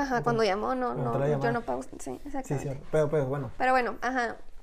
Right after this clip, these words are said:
Speaker 2: así están las cosas de los vuelos, amigos. A veces sobrevenden, a veces se cambian, a veces se retrasan, etcétera.
Speaker 1: Pues yo creo que ya cada quien elige ya si pagar, ¿no? Pues, pues, yo recomendaría que paguen el asiento, pero pues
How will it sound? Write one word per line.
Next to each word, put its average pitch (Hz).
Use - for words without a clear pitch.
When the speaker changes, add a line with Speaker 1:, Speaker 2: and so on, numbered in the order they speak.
Speaker 2:
así 403
están 466
las 349
cosas 302
de 220
los 180
vuelos, 175
amigos. 190
A 247
veces 269
sobrevenden, 262
a -
veces 254
se 254
cambian, 247
a -
veces 247
se 254
retrasan, 269
etcétera. -
Speaker 1:
Pues 151
yo 160
creo 185
que 180
ya 175
cada 175
quien 170
elige 147
ya 131
si 131
pagar, 117
¿no? 147
Pues, 143
pues, 147
yo 139
recomendaría 139
que -
paguen 127
el 117
asiento, 156
pero 120
pues -